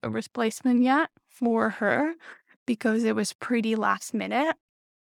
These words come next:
And so I immediately stepped up to, you know, to do the job. And obviously, I didn't completely take it over because she was someone who had been working there for five years. I can't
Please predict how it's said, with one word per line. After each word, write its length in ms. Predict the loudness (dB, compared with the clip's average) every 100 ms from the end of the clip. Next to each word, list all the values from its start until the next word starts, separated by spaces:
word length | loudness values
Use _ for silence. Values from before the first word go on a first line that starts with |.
| _
And 140 | -6 2
so 80 | 4
I 40 |
immediately 520 | 6 6 6 4 0
stepped 340 | -2 -2 -2 -4
up 100 | -12 _ _ _ _ _ _ -18 -18 _ _ -20 _
to, 480 | -6 0 2 2 0
you 160 | 2 4
know, 260 | 4 0 -6 _ _ _
to 100 | 0
do 140 | 2 2
the 120 | 0
job. 400 | 0 0 0 -6 -12 -20 -20 -20 -20 _ _ 2
And 100 | 4
obviously, 380 | 4 2 0
I 60 | 0
didn't 300 | 0 -2 -4
completely 640 | -6 -6 -2 0 0 -2 -4
take 220 | -6 -4
it 100 | -2
over 240 | 2 2
because 260 | 2 0 -2
she 160 | -2 -2
was 140 | -2
someone 320 | -2 0 0
who 140 | 0 0
had 120 | 0
been 140 | 0
working 280 | 0 2 2
there 100 | 2
for 160 | 0 -4
five 280 | 0 0 0
years. 320 | 0 2 2
I 100 | -2
can't 260 | -4 -6